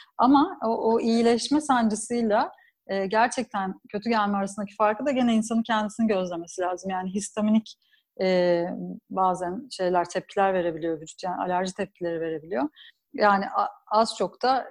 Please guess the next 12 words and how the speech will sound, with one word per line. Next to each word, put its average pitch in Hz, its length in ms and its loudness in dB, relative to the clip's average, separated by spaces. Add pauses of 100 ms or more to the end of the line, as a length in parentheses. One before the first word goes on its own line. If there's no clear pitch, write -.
e, 190 180 -4
kendini 208 380 0
bilen 208 280 2
bir 175 60 -4
insan, 233 440 -4
e, 190 220 -6
vücudundaki 202 520 -2
alerji, 202 580 2 (380)
e, 190 60 -6
enflamasyon 202 760 0
şeylerini, 190 400 -2
belirtilerini 202 760 0